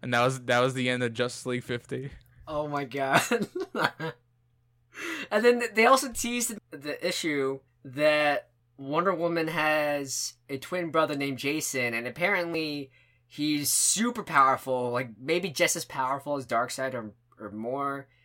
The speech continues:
Speaker 2: And now both Wonder Woman and Grail slash Darkseid is, they're gonna try to find Jason. And I,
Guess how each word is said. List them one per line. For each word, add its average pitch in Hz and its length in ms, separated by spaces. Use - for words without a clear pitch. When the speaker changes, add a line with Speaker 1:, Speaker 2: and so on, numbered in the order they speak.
Speaker 2:
And 127 120
now 139 440
both 165 380
Wonder 165 240
Woman 160 320
and 147 220
Grail 139 640
slash 151 340
Darkseid 131 580
is, 120 140
they're 123 140
gonna 117 100
try 123 220
to 113 260
find 120 280
Jason. 113 640
And 113 340
I, 180 400